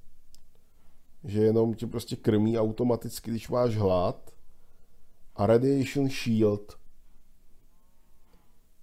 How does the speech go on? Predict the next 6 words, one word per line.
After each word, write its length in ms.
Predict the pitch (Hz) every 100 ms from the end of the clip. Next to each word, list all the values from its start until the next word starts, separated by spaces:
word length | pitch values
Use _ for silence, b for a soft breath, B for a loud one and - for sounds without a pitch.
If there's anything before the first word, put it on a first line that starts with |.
| - - - - - - - - -
což 460 | - 101 - - - - -
nevím, 300 | - 104 117
jestli 320 | 113 - 135 - - b b b - -
máme, 320 | 117 107 113 123 -
jsou 160 | - 117
některé 340 | 113 113 120